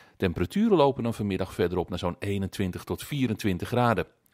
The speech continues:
Vanmiddag dus kans op een enkele bui, ook vanavond is dat het geval.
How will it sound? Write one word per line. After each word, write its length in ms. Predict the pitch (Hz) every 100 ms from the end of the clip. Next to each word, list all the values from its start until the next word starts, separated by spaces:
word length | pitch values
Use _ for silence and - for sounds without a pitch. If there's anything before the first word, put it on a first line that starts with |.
| _ _ _ _ _ _ _ _
Vanmiddag 300 | - 147 196
dus 160 | 190 196
kans 200 | 196 190
op 80 | 185
een 80 | 175
enkele 300 | 180 180 180
bui, 320 | 165 190 214
ook 240 | - 202 214
vanavond 500 | 208 180 147 113 98
is 140 | 95
dat 140 | 90 90
het 120 | 90
geval. 360 | 87 - 60